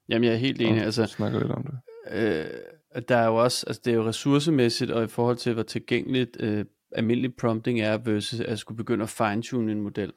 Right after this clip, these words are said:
Speaker 1: Altså, det er jo,
Speaker 2: Mm.
Speaker 1: øh, jeg formoder, at det der flow er meget hurtigere at implementere i kode, faktisk.
Speaker 2: Ja,
Speaker 1: Øh,
Speaker 2: sikkert.
Speaker 1: og så lige, du ved,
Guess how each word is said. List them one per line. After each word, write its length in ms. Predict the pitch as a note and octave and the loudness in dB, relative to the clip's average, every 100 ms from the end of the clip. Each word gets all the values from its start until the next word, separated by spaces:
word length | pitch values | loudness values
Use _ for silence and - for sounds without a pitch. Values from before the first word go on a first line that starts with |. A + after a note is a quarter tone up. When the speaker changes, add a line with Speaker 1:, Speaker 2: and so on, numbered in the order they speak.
| _ | _
Speaker 1:
Altså, 100 | - | -2
det 60 | B2+ | 2
er 40 | |
jo, 100 | A#2 A2 _ _ _ - | 2 2 _ _ _ 2
Speaker 2:
Mm. 260 | C3+ A#2+ | 4 4
Speaker 1:
øh, 640 | G#2 A#2+ A#2 A2+ A2+ G#2 A2+ | 2 2 4 4 4 2 2
jeg 140 | B2+ - - | 2 2 -8
formoder, 500 | C#3+ B2+ B2+ C#3 B2 E3+ | -2 0 2 2 2 2
at 200 | B2+ - | 0 0
det 100 | C#3+ | 2
der 140 | B2+ | 2
flow 520 | A2 - A2 A2 B2 | 0 -2 0 2 2
er 140 | C3+ B2 | 0 -2
meget 380 | A2 G#2 A#2 A#2 | -2 0 0 0
hurtigere 400 | A2+ A2+ C3+ C3+ | 0 0 2 0
at 40 | G2+ | 0
implementere 540 | A2 A2 G#2+ - A2+ | -4 -6 -6 0 0
i 20 | |
kode, 420 | A#2 A#2+ A2+ A#2+ B2+ _ _ _ _ _ _ _ | 0 0 2 0 -2 _ _ _ _ _ _ _
faktisk. 380 | A#2+ A2 - G#2+ | 0 0 -4 0
Speaker 2:
Ja, 180 | A#2 G#2 G#2+ _ _ | 0 0 -6 _ _
Speaker 1:
Øh, 420 | B2 A#2+ A2+ A2 A2 | 2 4 6 4 4
Speaker 2:
sikkert. 540 | A2 G#2+ G#2+ G#2+ G#2 | 4 4 2 2 0
Speaker 1:
og 140 | - | -2
så 120 | - C3 | 0 2
lige, 520 | B2 C3 C3 A#2 G#2+ | 4 4 4 4 2
du 120 | G#2+ | 0
ved, 160 | G#2+ | -2